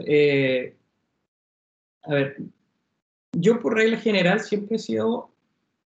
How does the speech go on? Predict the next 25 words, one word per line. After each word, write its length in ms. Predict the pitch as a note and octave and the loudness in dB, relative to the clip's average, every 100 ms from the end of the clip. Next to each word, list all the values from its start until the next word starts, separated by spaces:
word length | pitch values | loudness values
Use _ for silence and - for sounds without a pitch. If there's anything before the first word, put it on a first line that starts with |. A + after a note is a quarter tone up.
| _ _ _ - | _ _ _ -14
he 60 | D3+ | -4
tenido 300 | E3+ F#3 G#3 | 2 4 4
desconfianza 720 | - F3 - F#3+ A3+ B3+ B3+ | 2 -2 0 0 0 2 2
de, 340 | A3+ A3+ A#3 - | 2 0 0 0
o 20 | |
sea, 160 | G3+ | 0
siempre 220 | F3 A#3+ B3 | 0 0 2
he 20 | |
considerado 560 | B3+ B3 A3 A3 A#3+ | 2 2 2 4 4
de 100 | A3+ | 2
que 320 | A3 G#3 G#3 - _ _ - _ _ _ - | 0 -4 -4 -10 _ _ -20 _ _ _ -4
lo 200 | E3+ E3 | 0 2
que 120 | F3 | 2
hace 640 | G3+ G3+ A#3+ A#3+ - - _ - | 2 2 0 0 -6 -12 _ -4
agregar 640 | E3 E3 D#3 F#3 C4 A3+ | 0 0 2 2 0 -4
más, 500 | F3 E3+ A3+ G#3 F3+ | 0 2 0 -2 -6
más 320 | F3 G#3 G#3 | -2 -2 0
normas 360 | F3 F#3+ A3+ A3 | 0 0 0 -2
o 100 | G3+ | -2
disposiciones, 760 | F#3+ F3 E3+ D#3 F3+ A3 C#4+ - _ | -4 -6 -6 -6 -6 -4 -6 -10 _
lo 80 | D#3+ | 0
único 200 | G3+ A3 | 4 4
que 80 | G3+ | 4
hace 420 | G3 G#3+ G#3 F3+ | 0 0 0 0
es, 300 | F#3 - - | 0 -4 -18